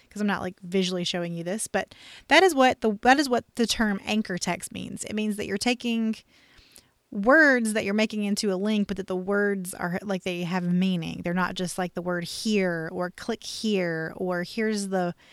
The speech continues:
here's the U R L. Like, the words are there. Best buttercream icing recipe, best chocolate chip cookie recipe. That word is highlighted. That word is linked, and that's the word that takes you to the next page.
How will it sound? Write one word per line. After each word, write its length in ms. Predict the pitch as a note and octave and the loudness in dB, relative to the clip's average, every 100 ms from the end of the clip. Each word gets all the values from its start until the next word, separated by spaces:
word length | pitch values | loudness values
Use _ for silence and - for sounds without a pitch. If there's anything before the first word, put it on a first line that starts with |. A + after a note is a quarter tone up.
| - _ | -20 _
here's 240 | E4 F4 | 2 2
the 100 | B3 | 4
U 160 | A3+ A#3 | 4 6
R 180 | A3+ A#3+ | 6 6
L. 220 | C4+ F#3+ | 6 6
Like, 220 | F3+ F3 | 4 0
the 100 | - | -2
words 480 | F#3 G#3+ A3 G#3 F3+ | -2 2 2 2 -2
are 240 | F#3+ F#3 | 0 0
there. 460 | F3 G3 E3 D3+ - _ _ _ _ _ _ _ - | 2 2 0 -4 -10 _ _ _ _ _ _ _ -4
Best 300 | G#3 G3+ - | -2 -2 0
buttercream 720 | G3+ G3 G3 - G3 F#3+ F#3 | 2 2 0 -4 -2 -2 -2
icing 380 | F#3 F#3 F3+ F3 | -2 -2 -4 -4
recipe, 640 | E3+ - F3+ - D#3 D#3+ - _ - | -4 -4 -6 -6 -8 -10 -14 _ 0
best 320 | G3+ G3 - | 0 2 -2
chocolate 300 | G3+ - F#3 | -2 -4 -4
chip 200 | G3+ F#3+ | -4 -4
cookie 320 | G#3+ G3+ F#3 | -6 -6 -4
recipe. 600 | E3 E3+ F#3 - E3 - _ - | -4 -6 -8 -10 -10 -10 _ -4
That 220 | G3 G3 | 0 2
word 240 | G3+ F#3+ | 2 0
is 80 | F#3 | -2
highlighted. 540 | - G#3+ A3 A3+ A3 G#3 | 0 2 2 0 -2 0
That 260 | G#3+ C4 | 2 2
word 320 | G#3+ G3 F#3+ G3 | 2 0 0 -2
is 140 | F3+ | -6
linked, 340 | F3+ F3 G3 | -6 -6 -8
and 100 | - | -4
that's 200 | F3+ F#3+ | -2 -2
the 80 | - | -4
word 280 | F#3+ F3 F3 | -4 -2 -4
that 100 | - | -6
takes 260 | - E3+ - | -8 -8 -8
you 100 | E3 | -10
to 100 | - | -8
the 80 | F3 | -8
next 240 | - - | -10 -12
page. 360 | - - - | -14 -14 -14